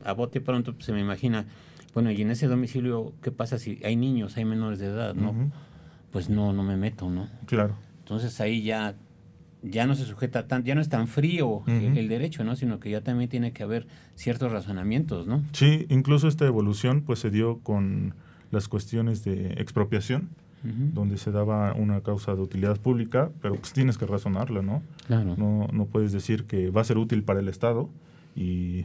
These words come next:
Speaker 2: de un día para otro, eh, quitarle esa propiedad al, al particular. Tienes que razonarlo y esa evolución nos la ha dado... Eh, pues, justamente resoluciones judiciales, las cuales van incluso obligando al legislador a ampliar su,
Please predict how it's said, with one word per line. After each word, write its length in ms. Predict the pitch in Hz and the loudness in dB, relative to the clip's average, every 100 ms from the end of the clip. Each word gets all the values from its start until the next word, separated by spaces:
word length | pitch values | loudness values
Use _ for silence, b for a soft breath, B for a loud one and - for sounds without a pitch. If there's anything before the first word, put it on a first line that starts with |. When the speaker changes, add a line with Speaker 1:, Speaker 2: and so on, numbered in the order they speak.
| - | 0
Speaker 2:
de 80 | 113 | 2
un 60 | 113 | 4
día 140 | 104 | 4
para 140 | 107 101 | 4 2
otro, 320 | 104 107 - | 2 0 0
eh, 200 | 98 90 | -2 -4
quitarle 460 | - 101 98 104 98 | -8 -4 -2 0 -2
esa 220 | 92 92 | -2 -6
propiedad 480 | - 95 95 95 104 107 | -6 -6 -2 -2 -2 -4
al, 380 | 90 87 90 - | -4 -4 -8 -8
al 400 | - 90 90 90 - | -6 -4 -4 -6 -4
particular. 560 | 104 - 120 131 147 - B B | -4 -2 4 4 4 -4 B B
Tienes 260 | 110 113 113 | 0 2 2
que 100 | 110 | 0
razonarlo 640 | 113 131 135 113 120 160 | 2 2 0 0 -2 -4
y 180 | - 104 | -2 0
esa 160 | 107 113 | 0 2
evolución 420 | 107 107 113 117 | 2 0 0 -2
nos 160 | 117 95 | 0 0
la 240 | 95 98 | 0 0
ha 180 | 101 101 | 0 0
dado... 440 | 98 92 95 95 98 B B B B - | -2 -2 -2 -2 -4 B B B B -6
Eh, 380 | 95 90 90 - - - - | -2 0 -2 -4 -10 -16 -2
pues, 300 | 117 110 - | -2 -2 -6
justamente 680 | - 165 - 165 160 139 139 - | 0 4 6 6 2 0 -2 -2
resoluciones 540 | 113 113 107 123 117 | -2 0 0 -2 -2
judiciales, 640 | 123 107 104 143 131 - - B B B B - | -4 -6 -4 -2 -4 -6 -20 B B B B -6
las 140 | 101 | 0
cuales 240 | 117 110 107 | 2 2 4
van 160 | 123 | 6
incluso 680 | 120 113 143 143 147 160 160 - | 6 8 8 8 6 2 2 -2
obligando 480 | 107 110 120 139 | 2 4 6 6
al 80 | 123 | 6
legislador 520 | 104 107 107 107 120 | 4 2 4 4 4
a 40 | 131 | 2
ampliar 320 | 101 110 110 | 0 -2 -2
su, 400 | 110 101 90 | -4 -4 -4